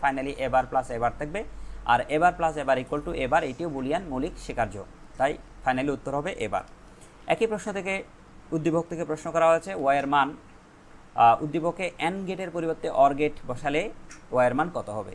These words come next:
এই ফাইনাল আউটপুট ওয়াই, ওয়াই এর মান কত হবে যদি এখানে and গেটের পরিবর্তে or গেট বসানো হয়? আমরা or গেট বসিয়ে মানটি ওয়ান যে পাওয়া যায় সঠিক উত্তর, সেটি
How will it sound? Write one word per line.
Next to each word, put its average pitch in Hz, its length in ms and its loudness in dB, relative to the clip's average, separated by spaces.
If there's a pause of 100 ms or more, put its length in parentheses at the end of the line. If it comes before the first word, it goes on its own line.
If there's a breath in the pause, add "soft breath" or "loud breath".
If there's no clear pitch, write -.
এই 151 180 -2
ফাইনাল 131 460 -2
আউটপুট 117 360 -2
ওয়াই, 156 180 0
ওয়াই 135 160 4
এর 127 60 2
মান 123 200 0
কত 120 160 -6
হবে 151 200 0
যদি 139 220 -2
এখানে 135 260 -2
and 131 100 -2
গেটের 131 180 -2
পরিবর্তে 123 420 -4
or 120 240 4
গেট 180 180 -2 (120)
বসানো 110 340 -6
হয়? 110 180 0 (380 loud breath)
আমরা 135 220 4
or 143 240 8
গেট 160 220 0
বসিয়ে 170 340 -4 (300)
মানটি 123 420 2
ওয়ান 135 300 4
যে 147 120 0
পাওয়া 131 220 6
যায় 156 140 0
সঠিক 147 280 -6
উত্তর, 151 200 -4
সেটি 135 300 -8